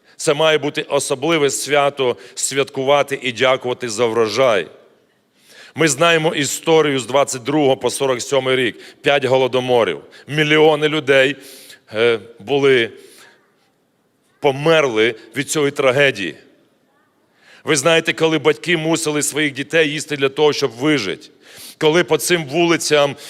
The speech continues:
десь по іншим вулицям просто лежали люди, діти,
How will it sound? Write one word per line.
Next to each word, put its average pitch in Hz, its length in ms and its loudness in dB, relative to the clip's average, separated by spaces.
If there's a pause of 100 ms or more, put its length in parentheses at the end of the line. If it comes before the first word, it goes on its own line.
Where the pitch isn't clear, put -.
(160)
десь 160 460 -2 (280)
по 147 140 4
іншим 160 460 -2
вулицям 147 640 0 (400)
просто 160 400 2
лежали 151 480 2 (720)
люди, 139 640 2 (160)
діти, 110 680 -2